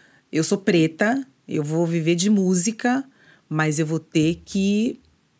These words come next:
é, ter mais confiança em mim e eu vou ter que acreditar."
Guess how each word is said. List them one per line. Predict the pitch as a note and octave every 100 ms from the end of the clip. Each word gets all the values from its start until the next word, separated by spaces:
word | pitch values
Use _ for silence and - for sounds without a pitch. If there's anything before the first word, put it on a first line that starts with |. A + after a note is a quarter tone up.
| _ - - _
é, | E3+ E3+ D#3+ D3+ D3+ -
ter | G3+ F#3+
mais | F3 F#3+ -
confiança | A#3 A3 F#3 E3 F#3+
em |
mim | G3+ F3 D#3+ A#3 _ _ _ _ - - -
e | F#3+ F#3
eu | F#3+
vou | G#3 A#3
ter | A#3 C4+
que | E4
acreditar." | E4 F4+ F#4 - G4 F3+